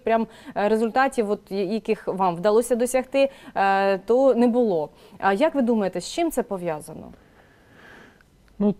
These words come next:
Speaker 2: там дуже багато факторів, це дуже довго розказувати.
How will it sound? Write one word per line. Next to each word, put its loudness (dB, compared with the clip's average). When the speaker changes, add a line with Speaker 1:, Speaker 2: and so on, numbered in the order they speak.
Speaker 2:
там 2
дуже 2
багато 2
факторів, 0
це -2
дуже 2
довго 2
розказувати. 0